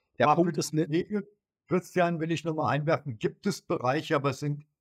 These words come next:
Speaker 2: momentan noch die kleineren Bereiche, finde ich.
Speaker 1: Na ja,
Speaker 2: Außer
Speaker 1: natürlich,
Speaker 2: die
Speaker 1: klar.
Speaker 2: Intensivpflege, Notfalltrainings, ja,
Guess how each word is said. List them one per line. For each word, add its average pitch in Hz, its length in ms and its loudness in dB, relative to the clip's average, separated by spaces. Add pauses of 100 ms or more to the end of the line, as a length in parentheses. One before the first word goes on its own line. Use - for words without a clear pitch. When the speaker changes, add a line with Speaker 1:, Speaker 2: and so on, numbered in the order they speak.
(200)
Speaker 2:
momentan 123 680 0
noch 139 200 -2
die 120 260 -4 (240)
kleineren 101 680 2
Bereiche, 71 540 -4
finde 69 380 -6
ich. - 200 -14 (160)
Speaker 1:
Na 113 240 2
ja, 147 140 6
Speaker 2:
Außer 147 100 2
Speaker 1:
natürlich, 143 420 0
Speaker 2:
die - 80 -10
Speaker 1:
klar. 120 220 2
Speaker 2:
Intensivpflege, 139 840 -4
Notfalltrainings, 123 1200 -2
ja, 104 420 0